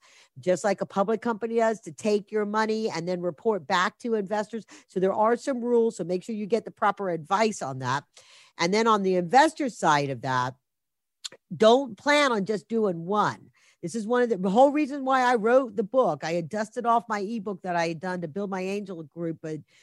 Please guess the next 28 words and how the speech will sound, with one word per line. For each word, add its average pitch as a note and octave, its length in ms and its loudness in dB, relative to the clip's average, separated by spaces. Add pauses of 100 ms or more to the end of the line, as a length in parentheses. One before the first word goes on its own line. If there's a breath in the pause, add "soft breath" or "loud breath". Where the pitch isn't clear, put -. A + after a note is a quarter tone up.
(140 soft breath)
for F#3 80 -4
those G#3 200 4
that G3+ 80 -2
are F3+ 60 2
watching, A3 480 2
I'm E3+ 80 -6
pointing G#3+ 340 -6
to G#3+ 100 -8
my F#3 120 -2
book, F#3+ 240 -6
Inside F#3 320 -8
Secrets F#3 300 -10
to E3+ 120 -14
Angel F#3 360 -8
Investing. F3 460 -8
To E3+ 80 -16
those F#3+ 260 -2
that F3+ 160 -2
are E3 100 -4
looking, A#3+ 640 -2 (320 soft breath)
listening, B3+ 640 2 (240 loud breath)
Inside G#3 420 0
Secrets A3 360 -6
to F#3 140 -6
Angel G#3 280 -2
Investing, G3 480 -4 (200 loud breath)
I C#4+ 340 4
believed G#3 920 0